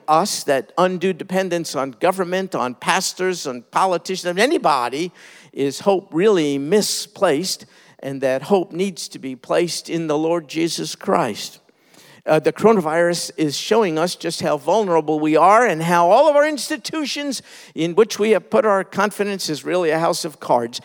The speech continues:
and that a little goofy little virus can bring the world to its knees. Ah, it's showing us that's the best place for us to be, on our knees, looking up to transcendent deity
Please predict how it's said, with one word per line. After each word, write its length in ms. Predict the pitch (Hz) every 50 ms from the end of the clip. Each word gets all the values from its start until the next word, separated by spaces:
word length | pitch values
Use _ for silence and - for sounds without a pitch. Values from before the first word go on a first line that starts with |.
| - - - -
and 200 | 170 165 160 156
that 200 | 160 156 160 151
a 80 | 147 156
little 360 | 170 208 226 233 226 208 185
goofy 460 | 160 147 135 - 214 226 185 196 196
little 220 | 202 208 214 214
virus 440 | 190 196 185 170 151 131 131 139 -
can 300 | - - 156 135 127 131
bring 380 | 123 156 180 190 185 185 185 175
the 100 | 156 143
world 380 | 147 165 180 180 170 165 139
to 160 | - 170 160 160
its 180 | 156 - -
knees. 340 | 160 156 139 123 113 - - _ -
Ah, 360 | - 135 135 123 110 101 98 - _ _ - - - -
it's 240 | - 120 117 - -
showing 400 | - - 165 160 175 170 143 135
us 280 | 131 127 131 123 -
that's 320 | - 127 143 139 - - -
the 100 | - 113
best 380 | - 127 135 135 - - -
place 200 | - 131 120 117
for 160 | - - - 107
us 160 | 117 - -
to 120 | - - 113
be, 320 | 104 127 110 90 82 87 - _ -
on 220 | - 123 131 131 131
our 180 | 131 135 135
knees, 800 | 131 123 120 120 117 113 110 107 104 - - - - - - - - _ _ _ _ _ -
looking 400 | - 147 143 - 143 139 131 131
up 240 | 131 123 - _
to 140 | - - 135
transcendent 1000 | - - - 143 135 135 135 127 - - - 135 135 131 117 127 131 131 120 110
deity 640 | 113 120 107 98 98 98 - - 110 95 101 98